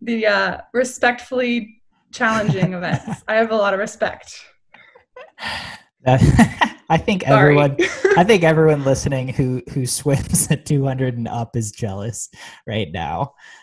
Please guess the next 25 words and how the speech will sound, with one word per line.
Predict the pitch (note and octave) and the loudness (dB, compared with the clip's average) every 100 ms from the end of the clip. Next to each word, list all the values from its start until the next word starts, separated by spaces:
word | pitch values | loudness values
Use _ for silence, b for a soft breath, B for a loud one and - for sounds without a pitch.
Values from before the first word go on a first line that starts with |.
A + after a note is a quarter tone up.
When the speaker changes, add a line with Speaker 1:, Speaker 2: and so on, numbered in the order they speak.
| B | B
Speaker 2:
I, | A2+ A#2 | 0 2
I | F#2+ | 2
Speaker 1:
Sorry, | C3 | 2
Speaker 2:
don't | C3 C3 | 4 4
think | - A2+ | 0 0
Speaker 1:
guys. | |
Speaker 2:
it's | A2 - | -4 -4
just | A#2 G2+ - | -2 -2 -4
Mel. | G2+ F2 G2+ A#2 _ _ - | -6 -4 -6 -8 _ _ -2
Um, | G#2+ G2+ G#2+ | 0 0 -2
I | C3+ | 0
mean, | C#3 | 2
that | D#3 E3+ | 2 2
sounds | G3 E3+ | 2 2
like | E3 D3 | 2 2
the | C#3+ | 2
life, | C#3 E3 - - - - | 2 2 0 -8 -18 -14
right? | G2 G2 C#3+ - b b | -8 -6 -6 -8 b b
You, | A2 A#2+ A#2+ A#2 A#2 - | -8 -4 -2 -2 -4 -4
you | C3 B2 | -4 -4
were | A#2 | -4
playing | - A#2+ G#2+ | -2 -2 0
water | A#2 B2+ C#3+ | 0 0 0
polo, | - C#3 C#3 | 0 0 2
you're | B2+ | -2